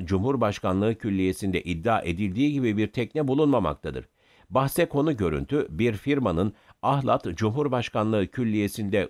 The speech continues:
uygulayacağı proje için internet sitesinde kullandığı dijital ortamda hazırlanan bir görüntüden alınmıştır.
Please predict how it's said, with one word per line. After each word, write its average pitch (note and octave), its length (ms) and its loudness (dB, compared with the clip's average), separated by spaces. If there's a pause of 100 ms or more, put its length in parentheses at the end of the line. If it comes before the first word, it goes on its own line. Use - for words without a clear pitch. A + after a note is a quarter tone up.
uygulayacağı G2+ 800 0
proje A#2 360 0
için A#2 320 -2 (300)
internet C#3 500 2
sitesinde B2+ 500 -2
kullandığı F2+ 640 0 (280)
dijital C3 440 0
ortamda B2 480 0
hazırlanan A#2 560 2
bir A#2 120 0
görüntüden A2 600 0
alınmıştır. C#2 560 -2